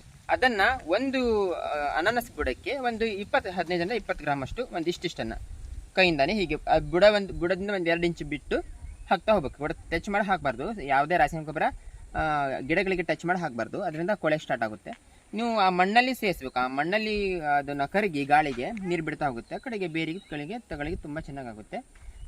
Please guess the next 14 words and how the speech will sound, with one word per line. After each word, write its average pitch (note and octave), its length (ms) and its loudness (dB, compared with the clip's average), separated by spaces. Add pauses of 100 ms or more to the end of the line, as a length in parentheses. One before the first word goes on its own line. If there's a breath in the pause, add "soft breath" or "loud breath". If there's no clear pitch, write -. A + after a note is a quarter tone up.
ನೀವು A3 180 0
ಈ A3+ 160 2
ರೂಪದಲ್ಲೂ C4 380 0
ಕೊಡ್ಬೋದು, E3 480 0
ಅಥವಾ A3+ 440 0 (320)
ಇನ್ನೊಂದು B3 300 0
ರೂಪ B3 180 -2
ಅಂತ A#3 120 -2
ಹೇಳಿದ್ರೆ G#3 300 -2
ನೀವು A3 180 -4
ಡೈರೆಕ್ಟಾಗಿ G3+ 640 0
ಈ, F#3 340 -2
ಆ, D#3+ 520 -2
ಗೊಬ್ಬರಗಳನ್ನ D#3 560 2